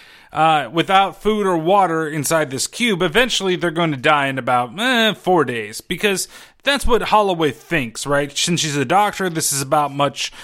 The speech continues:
that they can survive without any type of liquid or food. You could pr-, probably survive a little longer without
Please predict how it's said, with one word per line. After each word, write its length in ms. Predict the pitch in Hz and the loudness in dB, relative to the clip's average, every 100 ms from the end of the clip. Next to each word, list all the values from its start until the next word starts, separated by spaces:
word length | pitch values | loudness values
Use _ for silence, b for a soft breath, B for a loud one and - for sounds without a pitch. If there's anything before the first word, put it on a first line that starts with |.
| B - | B -2
that 160 | 151 | 0
they 120 | 160 | 2
can 440 | 147 151 147 139 127 | 0 0 -2 -4 -4
survive 580 | - 139 156 147 147 131 | -2 0 2 2 0 -2
without 520 | 135 123 - 156 156 | -2 -2 -4 -2 0
any 220 | 147 139 | -2 -4
type 300 | 139 143 123 | -4 -6 -6
of 180 | 123 120 | -8 -2
liquid 400 | 151 147 147 135 | -2 0 0 0
or 200 | 123 117 | -2 -4
food. 420 | - 165 117 110 B B B | -2 -2 -2 -6 B B B
You 100 | 226 | -4
could 120 | 233 | -4
pr-, 200 | 240 285 | -2 -2
probably 560 | 294 294 269 190 160 - - | 0 0 -2 -4 -8 -12 -6
survive 460 | 202 170 175 160 | -4 2 2 2
a 40 | 160 | 2
little 240 | 151 143 | 2 2
longer 380 | 143 143 131 131 | 2 2 0 -6
without 580 | 127 117 120 117 110 | -8 -4 -2 -2 -4